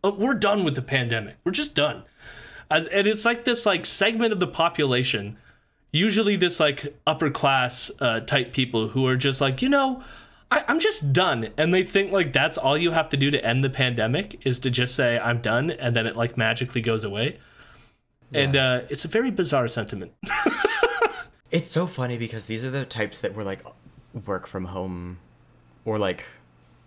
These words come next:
Speaker 2: y-, you know, if not that, then, like, worked in an office type of thing and, like, weren't, like, like, they haven't really, like, suffered at all beyond, like, maybe their social lives. And that's the only thing that they mean.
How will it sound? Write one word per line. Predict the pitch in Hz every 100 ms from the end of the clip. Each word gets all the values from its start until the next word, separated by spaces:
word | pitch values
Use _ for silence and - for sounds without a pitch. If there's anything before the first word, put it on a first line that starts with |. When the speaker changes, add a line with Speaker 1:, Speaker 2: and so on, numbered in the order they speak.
| _ _ _ _ _ _ -
Speaker 2:
y-, | - _
you | 127 120
know, | 92
if | 87 101 -
not | 92 90
that, | 90 85 92
then, | 104
like, | 87 90 98
worked | 85 82
in | 92
an | 87
office | 87 85 87 - 117 -
type | 117 113
of | 123
thing | 113 123 127 123
and, | 90
like, | 85 82 - - 95 82
weren't, | 92 107 -
like, | 104 - - - _ _ _ _ _ _ _ _ _ _ _ _ _ _ - -
like, | 98
they | 107
haven't | 117 131 120
really, | 104 98 101
like, | 92
suffered | - 87 - 107
at | 123
all | 123 127 139
beyond, | 95 92 87 90 90
like, | 82 87
maybe | 85 85 85 90
their | 82 87
social | - - 80 80
lives. | - - - - - - - - - - -
And | - 98
that's | 92 95 -
the | 101
only | 92 92
thing | 92 90
that | -
they | 87
mean. | 85 82 82 85 -